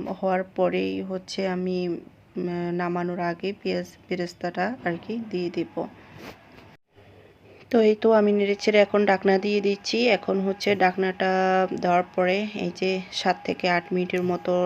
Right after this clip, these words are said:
টাইম লেগেছে। তো আমি হচ্ছে এখন একটু নেড়েচেড়ে দিব। এই পর্যায়ে নেড়েচেড়ে নামানোর আগে পেঁয়াজ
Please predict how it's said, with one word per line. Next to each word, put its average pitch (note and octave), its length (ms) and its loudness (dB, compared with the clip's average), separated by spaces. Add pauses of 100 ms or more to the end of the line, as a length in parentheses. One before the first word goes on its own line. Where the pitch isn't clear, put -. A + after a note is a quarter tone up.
(100)
টাইম E3+ 260 2
লেগেছে। F3 460 -4 (560)
তো F3 120 0 (960)
আমি F#3 340 2 (120)
হচ্ছে F#3 460 -2
এখন F#3 360 0 (200)
একটু G3 320 -4
নেড়েচেড়ে F3+ 560 0
দিব। F#3 240 -6 (140)
এই F#3+ 200 2
পর্যায়ে F3+ 560 0
নেড়েচেড়ে F#3 580 -4 (240)
নামানোর F3 460 -2
আগে F3 360 -4
পেঁয়াজ F3 380 -4